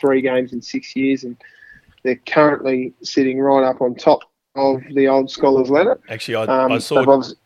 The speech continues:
Speaker 2: I saw Tubes today. They're celebrating,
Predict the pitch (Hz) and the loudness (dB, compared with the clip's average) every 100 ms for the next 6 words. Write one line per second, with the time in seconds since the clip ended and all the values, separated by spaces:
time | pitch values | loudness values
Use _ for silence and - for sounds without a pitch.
0 | - 107 - 123 117 131 117 - 120 113 | -10 -8 -4 -6 -4 -6 -6 -8 -4 -2
1 | 117 113 110 - 120 110 107 110 110 110 | -2 -2 -10 -8 -8 -8 -6 -6 -6 -8
2 | 107 | -14